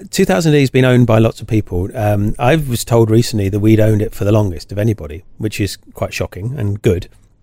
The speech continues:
A lot of people say it's very good. Uh, the, the issue two thousand has, has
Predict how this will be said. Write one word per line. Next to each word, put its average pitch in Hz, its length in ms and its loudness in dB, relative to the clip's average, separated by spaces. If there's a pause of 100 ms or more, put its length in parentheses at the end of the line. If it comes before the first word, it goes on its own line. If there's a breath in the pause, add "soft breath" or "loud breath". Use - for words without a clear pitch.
(420)
A 113 60 -2
lot 117 160 4
of 120 80 2
people 107 180 0
say 101 200 0
it's - 100 -8
very 101 240 0
good. 95 340 -2 (420 soft breath)
Uh, 107 320 2
the, 107 160 -2 (300)
the 104 500 0
issue 120 280 0
two 110 200 -2
thousand 104 560 -2
has, 95 220 -4
has 110 400 -8